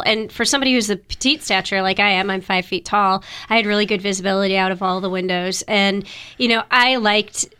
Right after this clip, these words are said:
things like the, um, ambient lighting, the customizable ambient lighting that you could change.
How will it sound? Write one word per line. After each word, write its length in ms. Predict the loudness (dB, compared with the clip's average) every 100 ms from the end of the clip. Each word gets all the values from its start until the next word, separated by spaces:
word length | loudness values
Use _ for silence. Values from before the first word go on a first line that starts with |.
| -2
things 640 | 0 2 2 0 -2 -2
like 440 | 0 2 0 -2 -14 -4
the, 540 | 0 2 2 2 2
um, 400 | 2 0 0 -4 -2
ambient 340 | -2 0 0 0
lighting, 440 | 0 2 -2 -4 -6
the 80 | -4
customizable 760 | -2 -4 0 0 0 -2 -2
ambient 300 | 0 0 0
lighting 400 | 0 0 0 -2 -8 -20 -16 -6
that 200 | -2 -2
you 80 | 0
could 260 | 0 0
change. 640 | 0 0 0 0 -2 -4